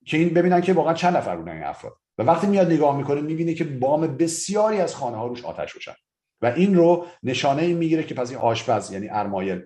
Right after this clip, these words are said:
حقیقت رو داره میگه و نه تنها که کیفر رو مجازاتش نمی‌کنه بلکه او رو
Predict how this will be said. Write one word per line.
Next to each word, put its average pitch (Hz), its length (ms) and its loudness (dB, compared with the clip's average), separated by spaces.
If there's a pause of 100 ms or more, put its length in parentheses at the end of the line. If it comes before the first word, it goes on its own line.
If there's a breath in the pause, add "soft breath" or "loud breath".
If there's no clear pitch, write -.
(140)
حقیقت 120 460 2
رو 190 60 6
داره 180 160 6
میگه 175 480 2 (380 loud breath)
و 185 360 6 (180)
نه 151 200 0
تنها 180 300 2
که 156 320 -4 (220)
کیفر 135 260 -4
رو 135 60 -2
مجازاتش 123 560 -4
نمی‌کنه 117 340 -6
بلکه 123 320 0
او 127 120 0
رو 131 280 -4